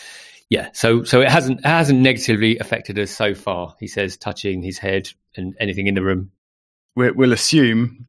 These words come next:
Speaker 2: that it's all good then.
Speaker 1: Yes. Thank you, Simon. Let's, let's, let's take that.
Speaker 2: <laughs>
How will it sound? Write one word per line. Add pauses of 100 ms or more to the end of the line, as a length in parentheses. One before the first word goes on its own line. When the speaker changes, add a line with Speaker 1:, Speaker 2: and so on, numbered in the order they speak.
(100)
Speaker 2:
that
it's
all
good
then. (340)
Speaker 1:
Yes. (160)
Thank
you,
Simon.
Let's,
let's,
let's
take
that. (1800)
Speaker 2:
<laughs>